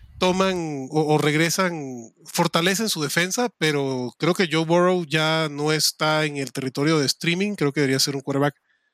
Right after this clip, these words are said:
pues, que siempre está en el, dentro del top doce, así que lo vas a alinear.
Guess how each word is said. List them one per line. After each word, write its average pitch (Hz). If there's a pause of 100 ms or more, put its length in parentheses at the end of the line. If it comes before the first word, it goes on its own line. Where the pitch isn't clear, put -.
(420)
pues, 151
que -
siempre 156
está 151
en 147
el, 139
dentro 135
del 127
top 143
doce, 196 (520)
así -
que 143
lo 143
vas 143
a 156
alinear. 160